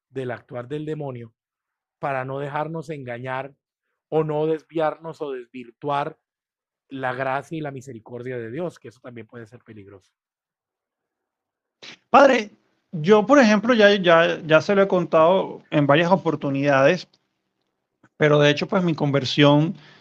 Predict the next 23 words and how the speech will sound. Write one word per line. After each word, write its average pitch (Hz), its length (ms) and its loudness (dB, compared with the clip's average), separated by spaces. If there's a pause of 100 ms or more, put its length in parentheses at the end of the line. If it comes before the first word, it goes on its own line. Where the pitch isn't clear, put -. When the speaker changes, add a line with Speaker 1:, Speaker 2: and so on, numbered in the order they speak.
(160)
Speaker 2:
se 160 220 2
fue 170 200 6
dando, 165 960 4 (180)
eh, 143 600 4
pues, 147 180 2
como 151 220 2
en 147 60 4
el 143 80 4
mismo 175 300 4
tiempo 170 340 2
que 156 80 0
usted 143 160 -4
se 165 140 -4
fue 165 200 4
a, 160 460 4
a, 135 720 4 (240)
a 151 180 4
Perú. 180 480 4
De 139 140 0
hecho, 147 240 -4
pues, 143 160 2
allí 143 460 2
fue 160 720 4